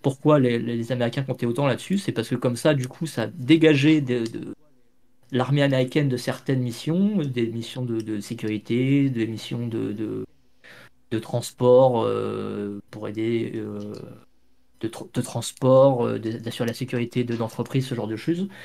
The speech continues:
pour que eux, ils puissent consacrer, euh, leurs troupes, euh, par exemple, euh,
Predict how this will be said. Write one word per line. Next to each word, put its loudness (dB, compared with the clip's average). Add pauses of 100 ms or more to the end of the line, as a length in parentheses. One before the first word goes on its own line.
(320)
pour 2
que 0 (120)
eux, 10
ils 0
puissent 0 (260)
consacrer, -2
euh, 0
leurs -2
troupes, 0 (460)
euh, 0 (100)
par -10
exemple, -6
euh, -4